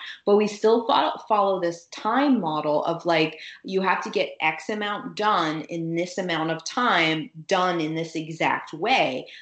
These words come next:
And even to the point, Jay, that, like, our school systems run this way. Like, we teach kids based on a grading system that's based on the Industrial Revolution, like,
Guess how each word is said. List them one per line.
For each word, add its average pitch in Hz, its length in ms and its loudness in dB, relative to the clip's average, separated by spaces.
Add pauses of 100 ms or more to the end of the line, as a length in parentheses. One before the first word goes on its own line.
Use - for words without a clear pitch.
(280)
And 202 240 -2
even 262 320 0
to 330 100 -8
the 202 120 -2
point, 208 340 -2
Jay, 156 220 0
that, 143 240 -2
like, 151 240 -2 (260)
our 170 140 -2
school - 500 0
systems 165 640 -4
run 139 200 -4
this - 180 -10
way. - 160 -6
Like, 170 180 2
we 175 180 -2
teach 254 360 0
kids 175 240 2
based 170 260 0
on 165 140 0
a 160 40 0
grading 202 600 4
system 156 560 -2 (260)
that's 185 240 0
based 196 400 2
on 185 160 2
the 180 140 0
Industrial 180 420 0
Revolution, 180 640 0
like, 156 180 0